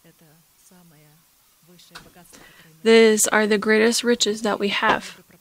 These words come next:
One wise preacher had said the words that there is great evil, and it often is among people. God gives riches to a person,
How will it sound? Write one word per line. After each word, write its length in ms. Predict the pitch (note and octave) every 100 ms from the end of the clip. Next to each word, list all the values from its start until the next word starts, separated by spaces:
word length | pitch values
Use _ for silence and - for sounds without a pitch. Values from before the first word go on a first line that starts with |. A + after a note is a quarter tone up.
| F3+ F#3 F3 F3+ _ _ -
One 480 | A3 A3+ A3 A3 G#3
wise 640 | A3+ G#3+ G3+ G3+ G#3 - - _ _ _ _ _ _ _ F#3 F#3+ F3+ _
preacher 420 | A#3+ A#3+ - G#3+
had 200 | G#3 G3+
said 300 | - G#3 G3 - _ F3 F#3 - _ E3+
the 80 | A3
words 420 | G#3 G3+ G3 -
that 300 | - G3 - - _ _ _ _
there 140 | - G#3
is 160 | G3+
great 320 | - A3 A3+ A#3+
evil, 420 | B3+ A3 G3 G3+ F#3+ _ _ E3 E3+ F3 _ _ F#3+ F#3
and 400 | A3 G#3+ G3+ - - -
it 140 | A3
often 380 | G#3+ G#3 - G#3
is 260 | A#3+ G#3+ G#3
among 320 | G3 F#3+ G3
people. 480 | - A3 - G#3+ - _ _ _ _ _
God 380 | G#3+ G#3 A3+ A#3
gives 300 | A3+ G#3+ G#3
riches 540 | G#3 G#3 - G3 - F3+ E3+
to 160 | - G#3+
a 40 |
person, 540 | G3 - G#3+ - G3